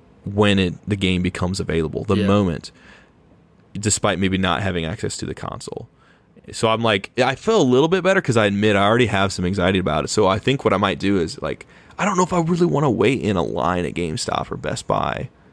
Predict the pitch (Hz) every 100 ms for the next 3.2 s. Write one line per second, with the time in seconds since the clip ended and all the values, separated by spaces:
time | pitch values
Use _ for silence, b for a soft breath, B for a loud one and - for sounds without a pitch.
0 | b b - 82 90 - 120 131 147 131
1 | 113 120 120 71 - b b b _ _
2 | _ - 117 - 98 - 139 185 185 156
3 | 151 147